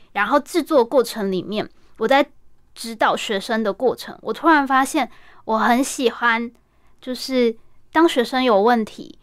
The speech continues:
然后我可以给他们一些解答或是方向，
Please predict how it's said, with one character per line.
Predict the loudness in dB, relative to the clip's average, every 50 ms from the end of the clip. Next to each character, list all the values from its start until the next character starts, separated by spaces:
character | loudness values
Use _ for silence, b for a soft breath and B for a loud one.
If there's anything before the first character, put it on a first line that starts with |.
| -20 -20 -14
然 | -12 -10 -6
后 | -2 -2 -2 -2 -2 _
我 | -2 -2 -2 -2
可 | -2 0 2 4 4
以 | 4 2 2
给 | 2 0 0
他 | 0 -2 -4 -6 -4
们 | 0 0 0 0 0 -2 -6 -12 _ _ _
一 | -8 -8
些 | -6 0 0 0 0 0
解 | -4 -8 -8 -8 -8 -8
答 | -8 -10 -10
或 | -6 -2 -2 -2
是 | -2 -4
方 | -6 -4 -2 -2 -2 -4
向， | -4 -4 -4 -4 -6